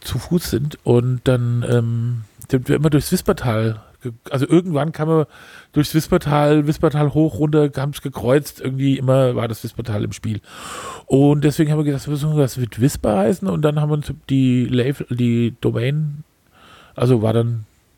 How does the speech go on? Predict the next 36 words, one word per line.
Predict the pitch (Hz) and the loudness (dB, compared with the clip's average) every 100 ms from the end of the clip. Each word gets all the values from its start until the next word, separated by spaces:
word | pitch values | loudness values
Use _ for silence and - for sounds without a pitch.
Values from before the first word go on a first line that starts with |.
| _ _ _ | _ _ _
Rocks. | 110 92 - - - - | 0 0 -8 -16 -20 -6
Rocks. | 107 113 113 110 - - - - _ - - - - - - - - _ - | 0 4 4 2 -4 -10 -10 -14 _ -20 -18 -14 -14 -14 -16 -18 -20 _ 2
Und | 220 269 330 403 - - | 4 4 0 -10 -16 -8
ich | - 214 - | -4 -4 -4
glaube, | 175 170 - 233 262 240 | -4 2 2 2 0 -2
dass | 196 165 - | -4 -6 -8
dann | - 190 196 180 | -4 -4 -4 -4
viele | 190 185 | -2 2
Leute | 165 165 | 2 2
denken, | 156 156 165 170 | -2 -2 0 0
Wisper | - - | 0 -2
ist | - | 0
ja | 156 | 0
falsch | - 143 | 0 -4
geschrieben, | - 147 135 | -4 -6 -4
das | 131 | -4
wird | 135 | -2
ja | 127 | -2
mit | 120 110 | -2 -6
H | 101 | -8
geschrieben. | 90 - - - _ _ | -8 -12 -16 -20 _ _
Aber | - 135 131 117 - | -2 2 2 -2 -6
egal. | 123 113 - _ - | -2 0 -2 _ -4
Und | - 156 156 | 2 4 4
daraus | 151 160 180 | 2 4 2
ist | 160 | 2
ja | 190 | -2
dann | 143 143 | 0 0
hier | 151 | 0
diese, | 131 131 131 127 120 - | -2 -2 0 0 -2 -4
ähm, | 117 113 110 - - - - - - - - | -6 -6 -8 -12 -20 -20 -20 -20 -20 -16 -4
und | 131 | -2
es | 123 | 0
hieß | 147 | 2
dann | 139 | 2
noch, | 135 127 | 2 0